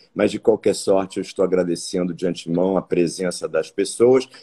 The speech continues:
Vejo aqui pelo nome muitos conhecidos, não tenho como agradecer um a um individualmente. Gostaria de agradecer ao pessoal da esa, O A B Rio de Janeiro,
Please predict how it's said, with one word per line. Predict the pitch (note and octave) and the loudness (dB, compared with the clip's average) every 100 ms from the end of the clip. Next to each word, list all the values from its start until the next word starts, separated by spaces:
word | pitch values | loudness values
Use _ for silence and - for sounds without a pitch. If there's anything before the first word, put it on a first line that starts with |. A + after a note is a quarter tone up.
| _ - | _ -18
Vejo | - A#2+ A2+ G2 | 2 4 4 2
aqui | F#2+ - G#2 | 0 0 -4
pelo | - G2 F#2 | 0 0 0
nome | F#2 G2 F#2+ F#2 | 0 0 0 -2
muitos | F2+ A2+ A2 - | -2 -2 -4 -8
conhecidos, | - F2+ F#2 F#2+ - B2 D3 B2+ - _ _ | -8 -2 -2 -2 -6 -6 -6 -8 -18 _ _
não | F2 G2+ | 0 0
tenho | - A2+ A2 | 2 2 2
como | G2 F#2 | 0 0
agradecer | F2 F2 E2+ E2+ G#2 F#2+ | 0 0 -2 -4 -2 0
um | G2 | 2
a | F2+ | 0
um | F#2 F#2+ | 0 -2
individualmente. | F2 E2 F2+ F2 D#2+ F#2+ B2+ - - - - - | -4 -12 2 2 4 0 -2 -8 -14 -20 -20 2
Gostaria | B2+ C3+ C#3 B2+ C#3 | 4 6 4 4 4
de | B2 B2 | 4 2
agradecer | A#2 A#2 A2 G#2+ - A#2+ | 4 2 0 -4 2 2
ao | A2+ | 2
pessoal | - A2+ - A2+ A2 G2 | 0 -4 -2 0 0 0
da | G2 | 0
esa, | F#2+ A2+ A2+ F2+ F2 D#2 - _ | 2 2 0 -2 -6 -8 -10 _
O | - A2 | -2 0
A | F#2+ | 0
B | F2 G#2 F#2 | -2 -2 -4
Rio | F#2 F2+ | -6 -10
de | - | -10
Janeiro, | F#2+ A2 G#2 A2 C#3 A#2 D#2 | -2 0 0 0 0 0 -4